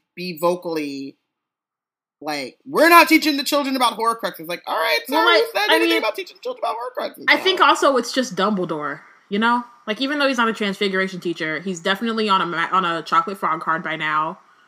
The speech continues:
Speaker 2: Um, 'cause it's been, at this point, it's been probably five or so years since, five, maybe six. It's been a minute.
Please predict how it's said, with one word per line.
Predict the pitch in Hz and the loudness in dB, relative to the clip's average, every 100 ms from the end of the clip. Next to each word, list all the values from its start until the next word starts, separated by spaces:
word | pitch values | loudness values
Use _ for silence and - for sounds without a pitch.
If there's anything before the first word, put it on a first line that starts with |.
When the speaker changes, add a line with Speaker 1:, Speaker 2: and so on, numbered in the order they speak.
| _ _ | _ _
Speaker 2:
Um, | 180 175 165 160 160 160 160 _ _ _ - | 0 2 2 0 -4 -8 -14 _ _ _ -12
'cause | - 185 | -4 -2
it's | 185 | -2
been, | 180 180 175 175 175 175 180 _ _ _ | 0 2 2 0 -2 -8 -12 _ _ _
at | - | -4
this | 220 | -4
point, | - 208 | 0 -2
it's | 185 | -2
been | - 180 175 | 0 -2 -2
probably | - 175 175 165 | 0 0 2 -2
five | 165 160 165 | 0 0 -2
or | |
so | 175 160 | -8 -6
years | 156 156 156 | -6 -6 -8
since, | 156 156 - | -10 -14 -8
five, | 175 165 | -6 -4
maybe | 180 170 | -4 -6
six. | 151 151 - - | -8 -10 -12 -14
It's | 214 | 0
been | 277 262 | 2 4
a | |
minute. | 208 185 160 | 4 0 -4